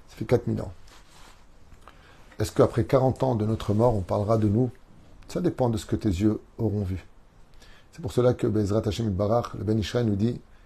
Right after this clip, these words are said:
si on long et on large, on tient à te parler du port de Yosef, c'est parce que toi aussi tu peux en prendre le même chemin. Alors n'oublie pas que la Teshuvah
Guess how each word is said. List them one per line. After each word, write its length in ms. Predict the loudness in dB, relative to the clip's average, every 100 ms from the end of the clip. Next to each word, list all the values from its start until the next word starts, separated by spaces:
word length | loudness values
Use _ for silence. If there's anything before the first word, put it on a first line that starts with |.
| -20
si 180 | -8 0
on 100 | 4
long 240 | 6 6
et 60 | 4
on 80 | 4
large, 300 | 6 6 2
on 60 |
tient 180 | -2 -2
à 20 |
te 100 | 0
parler 280 | 0 2 2
du 80 | 2
port 200 | 2 2
de 80 | 4
Yosef, 600 | 2 8 10 10 8 -2
c'est 100 | -10
parce 140 | -8
que 80 | -4
toi 140 | 0 0
aussi 180 | 0
tu 120 | -4 -2
peux 140 | 0
en 120 | 0
prendre 360 | -2 -2 0 0
le 60 |
même 220 | 0 -2 -4
chemin. 280 | -8 -10 -12 -18 -20 -8
Alors 240 | 0 2 2
n'oublie 240 | 0 0
pas 140 | -2
que 100 | -2
la 100 | -4
Teshuvah 540 | 0 0 0 -2 -2